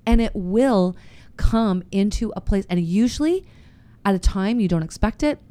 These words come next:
it'll flare itself up in an experience that you're like, "How did I even get here?" Or, "Why did I do that?"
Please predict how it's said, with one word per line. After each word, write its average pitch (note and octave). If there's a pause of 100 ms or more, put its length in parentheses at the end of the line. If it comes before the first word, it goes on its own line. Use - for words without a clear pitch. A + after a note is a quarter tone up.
(320)
it'll F#3+
flare F#3+
itself G3+
up F#3+
in F3
an D#3+
experience G3+
that -
you're F3+
like, D3+ (260)
"How G3
did G#3
I D#3+
even D#3
get G#3+
here?" A3+
Or, F3+
"Why D3+
did F#3
I D3
do A3
that?" A3+